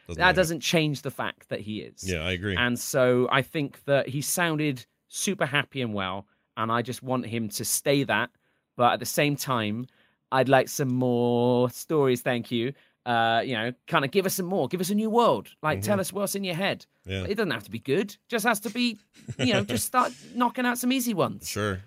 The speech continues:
Speaker 2: You know,
Speaker 1: I, I spent
Speaker 2: I
Speaker 1: about
Speaker 2: think the worst thing,
Speaker 1: Yeah.
Speaker 2: yeah.
Speaker 1: I was just gonna say, I spent about ten minutes, I don't know, fifteen minutes this morning chatting with him on text saying, "Hey, it went well. We're getting a lot of good press on this one. This,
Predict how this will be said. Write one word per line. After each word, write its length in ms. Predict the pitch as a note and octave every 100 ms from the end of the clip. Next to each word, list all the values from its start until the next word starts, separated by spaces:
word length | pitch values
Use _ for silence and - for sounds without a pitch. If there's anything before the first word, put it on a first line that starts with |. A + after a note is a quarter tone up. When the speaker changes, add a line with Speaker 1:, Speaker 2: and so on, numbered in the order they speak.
| _
Speaker 2:
You 100 | - F3
know, 180 | E3+ G3+
Speaker 1:
I, 60 | C#3+
I 20 |
spent 240 | - E3
Speaker 2:
I 20 |
Speaker 1:
about 120 | D3 C#3 C#3
Speaker 2:
think 20 |
the 60 |
worst 340 | G3+ B3 A#3+ -
thing, 320 | A3 G#3 G3
Speaker 1:
Yeah. 200 | G#2 F2+ -
Speaker 2:
yeah. 140 | A#2 - _ -
Speaker 1:
I 120 | A2 A#2+
was 100 | A#2
just 100 | A2+
gonna 100 | A2+
say, 120 | A#2
I 20 |
spent 200 | - A#2+
about 160 | A2 F2
ten 180 | A#2+ A#2
minutes, 440 | A2 A2 - - - -
I 60 | F2
don't 80 | D2
know, 180 | C#2+ C#2
fifteen 300 | - - E2
minutes 180 | D2+ D#2
this 140 | D2 -
morning 360 | D#2+ D#2 D2+ -
chatting 300 | G2 G2+ G2+
with 100 | F#2
him 80 | F2+
on 100 | E2+
text 280 | G2+ F#2 -
saying, 180 | F2
"Hey, 120 | A2+ B2
it 80 |
went 160 | A2 A2
well. 260 | A#2+ A#2+ A#2+
We're 60 |
getting 140 | A2+ G#2+
a 40 |
lot 120 | A2
of 60 | A2
good 220 | A2 F#2+
press 240 | - A#2 -
on 100 | F#2+
this 160 | F#2+ -
one. 140 | F#2+
This, 180 | G2